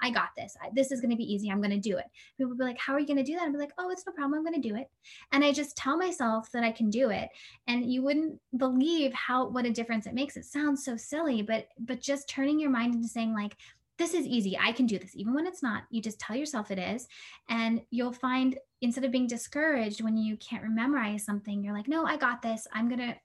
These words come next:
I can do this. I know I can do this." And your,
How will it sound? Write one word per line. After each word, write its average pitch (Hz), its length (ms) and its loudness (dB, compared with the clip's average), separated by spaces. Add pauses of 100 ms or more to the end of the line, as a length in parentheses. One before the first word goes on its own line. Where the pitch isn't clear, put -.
(120)
I 226 80 2
can 240 160 2
do 220 160 2
this. - 240 -8
I 214 80 -4
know 220 180 0
I 208 80 0
can 208 140 -4
do 208 140 -6
this." - 240 -10
And 226 240 -4 (320)
your, 233 460 2